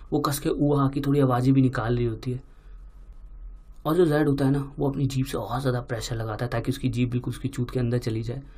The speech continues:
और वो ना उसको करने में ये सब कुछ बहुत मज़ा आ रहा था जेड को भी। जो एडलिन है ना, वो तो बिल्कुल खो ही चुकी थी। जो उसकी जीभ थी ना, वो कभी उसकी चूत के अंदर जा रही है, कभी उसकी चूत के ऊपर उसके सहला रही है, और ये ना उसको बहुत मज़ा दे रही थी। और जो एडलिन थी ना,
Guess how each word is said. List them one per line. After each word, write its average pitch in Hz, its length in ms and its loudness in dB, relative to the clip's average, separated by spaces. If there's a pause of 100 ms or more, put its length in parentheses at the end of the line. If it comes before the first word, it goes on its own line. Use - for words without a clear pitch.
(340)
और 147 100 2
वो 151 60 2
ना 156 100 2
उसको 147 200 -2
करने 135 260 6
में 139 100 10
ये 135 120 8
सब 135 160 -6
कुछ 131 120 2
बहुत 120 300 -2
मज़ा 117 220 0
आ 110 80 -2
रहा 107 160 -4
था 110 60 -2
जेड 107 240 -6
को 113 140 -6
भी। 120 140 -6 (420)
जो 160 120 2
एडलिन 143 340 4
है 139 60 6
ना, 139 380 0
वो 143 100 2
तो 135 80 0
बिल्कुल 139 300 4
खो 127 180 0
ही 120 80 4
चुकी 131 260 -6
थी। - 160 -10 (800)
जो 156 80 6
उसकी 160 200 2
जीभ 139 300 0
थी 147 120 -8
ना, 143 100 -6 (260)
वो 143 100 -2
कभी 139 200 6
उसकी 139 160 2
चूत 139 220 0
के 135 100 0
अंदर 127 200 4
जा 123 140 0
रही 120 100 -2
है, 123 40 0
कभी 127 160 0
उसकी 135 180 -2
चूत 127 220 -2
के 127 80 0
ऊपर 123 200 2
उसके 120 200 -6
सहला 104 380 -4
रही 113 180 -4
है, 117 100 -12 (580)
और 185 100 0
ये 180 120 2
ना 190 80 0
उसको - 220 -4
बहुत 139 300 -2
मज़ा 131 260 4
दे 127 100 4
रही 120 140 0
थी। 139 200 -8 (680)
और 175 60 -2
जो 180 160 4
एडलिन 165 320 4
थी 156 60 0
ना, 151 200 -2